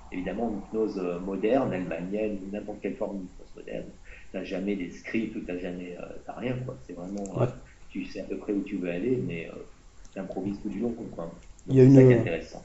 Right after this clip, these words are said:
Speaker 2: il y a une logique, une structure, comme en musique,
Speaker 1: Une
Speaker 2: en
Speaker 1: logique.
Speaker 2: fait, hein, comme en musique improvisée.
Speaker 1: Exactement, on y revient. <laughs>
Speaker 2: C'est pas
Speaker 1: Et puis voilà, et puis en plus, vous avez de connaissances, que ce soit sur le plan historique, euh, euh, en plus, vous avez de liberté.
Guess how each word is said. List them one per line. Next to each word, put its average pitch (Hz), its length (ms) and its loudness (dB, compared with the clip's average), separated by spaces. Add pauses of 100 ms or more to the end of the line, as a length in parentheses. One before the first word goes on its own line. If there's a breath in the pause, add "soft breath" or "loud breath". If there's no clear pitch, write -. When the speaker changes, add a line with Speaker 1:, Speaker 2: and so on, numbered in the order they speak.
Speaker 2:
il 123 60 8
y 131 40 12
a - 40 12
une 151 100 12
logique, 151 580 12 (160)
une 135 120 8
structure, 147 520 10
comme 180 160 12
en 208 80 12
musique, 196 300 12
Speaker 1:
Une - 80 8
Speaker 2:
en - 40 12
Speaker 1:
logique. 139 100 10
Speaker 2:
fait, 143 220 12
hein, 160 180 8 (160)
comme 165 160 12
en 170 60 12
musique 175 260 12
improvisée. 143 520 12
Speaker 1:
Exactement, 131 840 2
on 135 160 4
y 160 60 6
revient. 131 440 4 (160)
<laughs> 127 600 2
Speaker 2:
C'est 139 220 8
pas 165 260 12
Speaker 1:
Et 151 40 12
puis - 80 2
voilà, 151 340 4
et 175 100 0
puis 151 100 0
en 139 80 4
plus, 233 420 -2
vous 165 100 -2
avez 170 200 4
de - 60 -6
connaissances, 160 800 0 (100)
que 123 100 0
ce 120 140 0
soit 127 260 2
sur 127 120 0
le 110 120 4
plan 113 220 0
historique, - 640 -4 (500)
euh, 101 440 2 (540)
euh, 52 60 -4 (760)
en 120 60 0
plus, 131 220 -2
vous 95 60 -4
avez 92 120 0
de 92 60 -6
liberté. - 380 -8